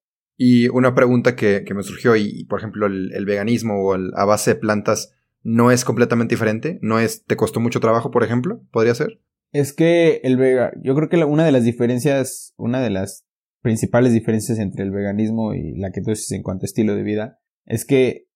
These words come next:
Speaker 2: el veganismo, tu cuerpo no entra en un estado de veganismo como tal. El veganismo es un estilo de vida. El, la ketosis sí es un estado en el cual tu cuerpo entra y cambia completamente la manera en la que produce energía y, y si te vas a nivel molecular, que los A T Ps y todo eso,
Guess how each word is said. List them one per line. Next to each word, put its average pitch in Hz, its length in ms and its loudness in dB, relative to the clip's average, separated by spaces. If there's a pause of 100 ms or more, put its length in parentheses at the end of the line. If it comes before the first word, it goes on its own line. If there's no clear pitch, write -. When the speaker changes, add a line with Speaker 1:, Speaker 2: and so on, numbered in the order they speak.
(120)
Speaker 2:
el 113 160 -2
veganismo, 139 680 2
tu - 220 -2
cuerpo 143 360 2
no 139 200 0
entra 131 280 2
en 123 100 -2
un 127 140 -2
estado 120 360 0
de 110 100 2
veganismo 107 420 -2
como 104 200 -6
tal. 110 240 -2
El 98 140 -6
veganismo 110 460 -4
es 110 120 -8
un 104 200 -6
estilo 110 360 -2
de 98 80 -4
vida. 113 360 -2 (280)
El, 117 240 2
la 113 160 0
ketosis 135 560 0
sí 131 100 4
es 123 120 0
un 135 100 2
estado 120 340 0
en 120 60 -2
el 107 100 -4
cual 117 200 -2
tu 127 140 -2
cuerpo 117 400 2
entra 117 360 0
y 101 60 -6
cambia 113 280 -2
completamente 113 680 -4
la 113 100 0
manera 104 340 -6
en 110 80 -4
la 104 140 -6
que - 100 -14
produce 110 380 -4
energía 110 640 -2
y, 90 160 -10 (500)
y 120 80 -4
si 117 80 2
te 120 80 2
vas 127 140 4
a 147 60 2
nivel 127 260 2
molecular, 123 600 0
que - 120 -6
los 104 160 -4
A 110 80 -4
T 120 80 -2
Ps 120 400 2
y - 60 -4
todo 120 220 2
eso, 131 320 -2